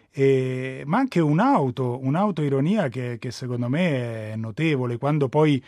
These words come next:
si sottolinea questa capacità di essere Papa davvero in mezzo alla gente, in un qualche modo di, eh, di aver portato la cattedra nelle strade, nelle piazze.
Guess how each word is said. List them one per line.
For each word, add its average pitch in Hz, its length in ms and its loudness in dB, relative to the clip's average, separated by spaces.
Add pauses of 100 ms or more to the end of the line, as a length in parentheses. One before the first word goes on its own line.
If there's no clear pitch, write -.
(320)
si 131 220 -6
sottolinea 135 560 0
questa 131 300 -6
capacità 135 720 -2
di 131 300 -2
essere 131 500 -2
Papa 143 260 0
davvero 131 300 -2
in 131 80 2
mezzo 135 280 -2
alla 127 160 -4
gente, 123 520 -4
in 123 160 -4
un 123 100 -4
qualche 139 300 -2
modo 143 400 0
di, 135 120 0
eh, 135 160 0 (280)
di 139 100 -2
aver 135 220 4
portato 139 500 0
la 131 220 2
cattedra 135 600 -2 (180)
nelle 135 360 0
strade, 123 560 -4
nelle 131 360 0
piazze. 139 600 -4